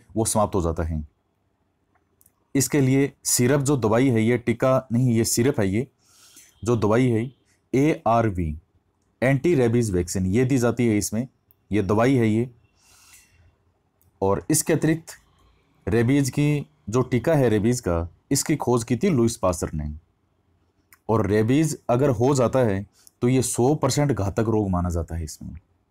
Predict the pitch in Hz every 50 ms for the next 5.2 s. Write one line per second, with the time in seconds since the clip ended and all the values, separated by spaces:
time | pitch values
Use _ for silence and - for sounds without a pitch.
0 | _ _ _ _ _ _ _ _ _ _ _ _ _ _ _ - 101 107 110 -
1 | 135 127 135 135 123 123 117 113 110 - - 113 107 120 135 - _ _ _ -
2 | - - _ _ _ - 123 117 - - - 127 143 170 160 165 - 117 113 -
3 | 139 180 190 151 104 104 107 95 - 131 120 113 113 113 107 101 95 92 90 101
4 | 113 120 117 - 127 139 147 - _ _ _ _ - 90 95 98 90 71 151 151
5 | - - - -